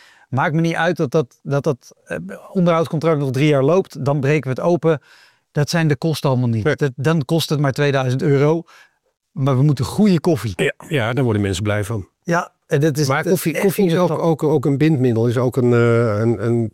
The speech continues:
Speaker 2: dingetje waarmee je kan spelen. Eh, als ik, als ik een artiest heb die, eh, het wat meer nodig heeft om lekker op zijn gemak te zijn, die, eh, die, die het gevoel moet geven dat je hem een beetje pampert. En, en je weet van, nou, die vindt, eh,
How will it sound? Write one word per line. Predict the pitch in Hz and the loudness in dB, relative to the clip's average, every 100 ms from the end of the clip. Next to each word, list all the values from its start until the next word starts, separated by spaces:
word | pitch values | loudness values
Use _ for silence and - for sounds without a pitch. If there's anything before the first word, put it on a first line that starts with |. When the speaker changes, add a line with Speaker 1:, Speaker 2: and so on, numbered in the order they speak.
| _ | _
Speaker 2:
dingetje | 127 123 113 113 | 0 0 0 0
waarmee | 113 120 117 | 0 0 0
je | 107 | -2
kan | 113 113 | -4 -4
spelen. | - 135 101 98 - _ _ _ | -2 0 0 -6 -10 _ _ _
Eh, | - 104 101 104 - | -6 -4 -4 -4 -4
als | 113 - | -4 -4
ik, | - | -4
als | 110 - | -4 -2
ik | |
een | 120 | -2
artiest | 110 120 104 | -2 -2 -4
heb | 110 104 | -4 -2
die, | 110 107 95 - _ _ _ _ _ _ _ _ | 0 0 -2 -8 _ _ _ _ _ _ _ _
eh, | - 156 135 - | -4 -2 0 -2
het | 113 | -2
wat | 120 113 | 0 2
meer | 123 123 | 2 2
nodig | 120 117 117 | 0 0 -2
heeft | 117 110 - | -2 -2 -2
om | 117 | -2
lekker | 113 117 | -2 -2
op | 117 | -4
zijn | - 113 | -4 -2
gemak | 113 110 - | 0 0 -2
te | 120 104 | -2 0
zijn, | 107 104 104 101 101 | 0 0 0 0 -2
die, | 98 101 101 | -2 0 0
eh, | 101 104 | -2 -2
die, | 110 110 110 | -2 -2 -4
die | 123 113 117 | -2 -2 -2
het | - | -6
gevoel | - 113 127 | -6 0 2
moet | 123 117 | 2 0
geven | - 120 117 123 | -2 -4 -4 -4
dat | 120 | -6
je | 131 | -2
hem | 123 | 0
een | 135 | 0
beetje | 135 135 - | 0 -2 -4
pampert. | - 127 117 143 - - _ _ _ _ _ _ | -2 -2 0 -4 -6 -18 _ _ _ _ _ _
En, | 117 113 113 107 110 98 | -2 0 0 0 -2 -2
en | 120 | 0
je | 117 | 0
weet | 110 107 | 0 -2
van, | - 104 | -2 -2
nou, | 107 92 | 0 -2
die | 92 | -2
vindt, | 107 104 95 | -2 -2 -2
eh, | 101 | -8